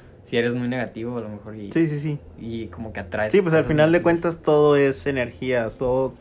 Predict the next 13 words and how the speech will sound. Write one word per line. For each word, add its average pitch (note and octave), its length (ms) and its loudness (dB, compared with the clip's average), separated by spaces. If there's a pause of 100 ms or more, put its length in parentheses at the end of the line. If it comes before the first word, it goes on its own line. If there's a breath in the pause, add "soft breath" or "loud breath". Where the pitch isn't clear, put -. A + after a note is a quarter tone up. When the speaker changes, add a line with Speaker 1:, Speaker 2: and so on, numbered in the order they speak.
(160)
Speaker 2:
o A2 100 -8
sea, A2+ 280 -10 (960 loud breath)
todo C3+ 220 2
es C3 240 -6 (140)
átomos C3+ 580 -4
y A#2+ 200 -12
de B2 100 -10
esos B2 180 -8
átomos B2 340 -10
tienen, A#2+ 460 -10
pues, - 180 -20
una B2 120 -8
diferente A#2+ 720 -10